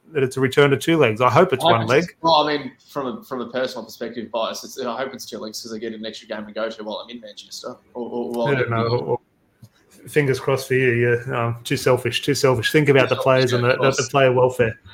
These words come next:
Speaker 2: Yeah.
Speaker 1: But, um, look, stay tuned. Uh, make sure you are subscribed. Tomorrow I might put out a short video on Palestri and sort of tie the Elanga and Palestri discussion, um, into a quick video. So do make sure you subscribe for that. Do leave a like on the video if you are enjoying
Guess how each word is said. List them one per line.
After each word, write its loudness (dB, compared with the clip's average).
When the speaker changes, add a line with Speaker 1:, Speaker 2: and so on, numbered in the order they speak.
Speaker 2:
Yeah. -2
Speaker 1:
But, 2
um, 4
look, 6
stay 8
tuned. 6
Uh, 8
make 6
sure 8
you 8
are 8
subscribed. 0
Tomorrow 4
I 2
might 2
put 0
out 6
a 0
short 2
video 4
on 0
Palestri 0
and 0
sort -2
of -2
tie 2
the 2
Elanga 2
and -2
Palestri -4
discussion, -2
um, 2
into 2
a 0
quick -2
video. 6
So 4
do 2
make 4
sure 2
you 6
subscribe 0
for -4
that. 4
Do 4
leave 4
a 4
like 4
on 0
the 0
video 6
if 0
you 4
are 4
enjoying 2